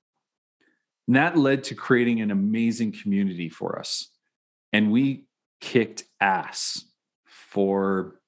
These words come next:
about eight to ten years. It was, it was bananas. Another example is a company called two seven one Performance. These guys out of Arizona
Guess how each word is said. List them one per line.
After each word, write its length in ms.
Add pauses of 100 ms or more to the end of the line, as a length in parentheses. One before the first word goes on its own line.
(420)
about 380
eight 280
to 140
ten 260
years. 540 (320)
It 160
was, 420 (260)
it 120
was 200 (240)
bananas. 720 (1700)
Another 300
example 680
is 360
a 80
company 380
called 460
two 180
seven 460
one 480 (520)
Performance. 880 (1080)
These 180
guys 320
out 140
of 100
Arizona 600